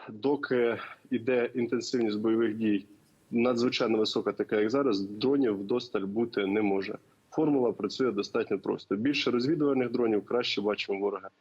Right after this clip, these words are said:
Більше ударних, більш прицільно, точно можемо його знищити. Тому держава плюс українська нація —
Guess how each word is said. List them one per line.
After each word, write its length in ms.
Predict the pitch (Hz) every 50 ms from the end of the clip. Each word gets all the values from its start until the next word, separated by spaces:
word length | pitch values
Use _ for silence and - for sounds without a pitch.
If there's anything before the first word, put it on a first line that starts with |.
| _ _ _ _ _ -
Більше 360 | 107 123 143 139 - - 131
ударних, 580 | 117 117 120 143 147 139 135 127 113 - - - -
більш 280 | 107 104 117 120 -
прицільно, 520 | - - 113 107 - - 131 120 113 104 101
точно 320 | - 127 117 - - 104
можемо 300 | 104 107 101 104 98 101
його 120 | 101 101
знищити. 440 | 95 98 98 95 - - - - - - _ _ _ _ _ _ _ _
Тому 400 | - 120 120 127 120 113 101 -
держава 680 | - 107 104 123 123 120 117 127 123 113 101 104 104 98 -
плюс 380 | - 110 117 113 101 - - -
українська 560 | - 107 - - 113 110 104 98 - - -
нація — 500 | 104 117 131 143 139 - - 139 131 131